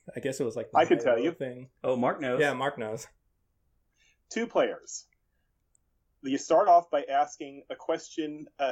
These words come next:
Speaker 2: was asked to a hundred people, usually something about human nature. We asked a hundred people,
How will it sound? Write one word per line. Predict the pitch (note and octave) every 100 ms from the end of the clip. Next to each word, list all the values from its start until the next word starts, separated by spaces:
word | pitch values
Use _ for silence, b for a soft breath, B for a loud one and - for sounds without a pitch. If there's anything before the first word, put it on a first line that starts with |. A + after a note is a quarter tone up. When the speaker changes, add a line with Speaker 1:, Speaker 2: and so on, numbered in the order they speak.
| -
Speaker 2:
was | B2
asked | B2 B2 -
to | G2+
a |
hundred | D3+ F#3 F3 -
people, | C3+ C3+ B2+ B2 - B B
usually | D3+ G3+ E3+ E3 D#3+ D3+
something | C#3+ C#3+ C#3+ C3
about | B2+ B2
human | - C3 B2 A2+
nature. | G#2+ A2 - - - _ _ _ _ _ _ _ _
We | A2+ F#3 D#3
asked | D3+ - C3+
a | - - -
hundred | C#3+ C3+ A#2+
people, | - B2+ - A#2+ A#2